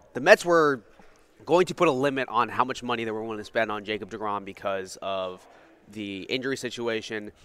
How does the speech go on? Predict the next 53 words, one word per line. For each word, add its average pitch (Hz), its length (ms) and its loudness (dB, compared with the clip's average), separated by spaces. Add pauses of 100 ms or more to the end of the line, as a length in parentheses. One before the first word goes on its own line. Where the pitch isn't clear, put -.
(220)
and 107 80 -8
the 107 60 -12
fact 135 200 4
that 113 100 -6
they 135 80 0
wanna 143 240 4
win 135 180 0
right 117 220 2
now. 104 440 6 (520)
And 107 160 -4
Jacob 156 220 0
deGrom, 135 500 4 (160)
you 190 80 -10
just, 123 240 -8 (100)
it's 123 140 -8
kind 196 160 6
of 135 60 2
a 107 60 -2
wild 143 280 6
card. 95 160 -8
You 117 80 -8
don't 135 100 -6
know 101 120 -4
how 104 120 0
much, 101 240 -6
how 101 80 -10
many 104 100 -10
games 104 360 -6
and 98 80 -10
how 104 80 -6
many 104 100 -8
starts 104 340 -2
or 101 60 -10
how 98 100 -8
many 110 160 -4
innings 123 220 -2
you're 95 140 -14
gonna 98 200 -8
get 120 200 4
from 110 180 -10
him 92 160 -8
at 92 60 -8
any 92 180 -6
given 90 240 -12
point. 92 260 -10
I 92 40 -8
mean, 104 180 -8 (540)
every 156 240 2
single 160 360 4
start 135 460 2
that 117 120 -2
Jacob 117 280 -6
deGrom 107 560 -2